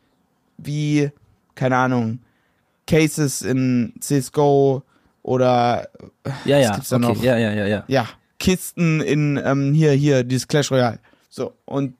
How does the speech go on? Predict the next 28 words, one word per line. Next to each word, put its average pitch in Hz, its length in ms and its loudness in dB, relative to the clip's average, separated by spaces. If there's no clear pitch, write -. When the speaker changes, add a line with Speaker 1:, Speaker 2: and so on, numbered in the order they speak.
Speaker 1:
da 147 140 2
kann 185 180 0
man 208 100 4
hier 185 100 4
Lootboxen 170 640 0
öffnen. 160 540 0
Oh, 165 180 2
scheiße, 147 440 -2
ich 127 100 -4
hab - 80 2
aus 143 140 0
Versehen 151 160 0
auf 135 80 0
eine 131 160 2
geklickt, 131 320 -2
ist - 120 -8
todeslaut. 127 640 0
Scheiße, 143 500 0
und 127 80 0
ich - 80 -6
kann's 131 200 0
nicht 143 120 0
abbrechen, 131 360 -2
ich 147 60 2
muss 160 220 2
aufmachen. 131 640 0
Scheiße. 131 760 -2
Speaker 2:
<laughs> 131 60 -2